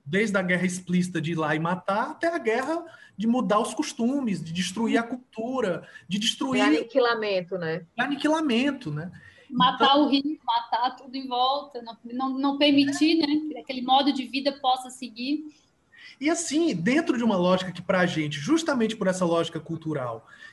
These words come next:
Speaker 1: que a própria gestalt terapia tentou e tenta a todo custo destruir,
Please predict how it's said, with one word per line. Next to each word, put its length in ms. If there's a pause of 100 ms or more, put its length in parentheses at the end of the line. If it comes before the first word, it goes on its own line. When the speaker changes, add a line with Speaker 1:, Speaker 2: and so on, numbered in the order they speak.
Speaker 1:
que 100
a 40
própria 340
gestalt 340
terapia 340
tentou 760 (200)
e 60
tenta 460
a 40
todo 280
custo 420
destruir, 800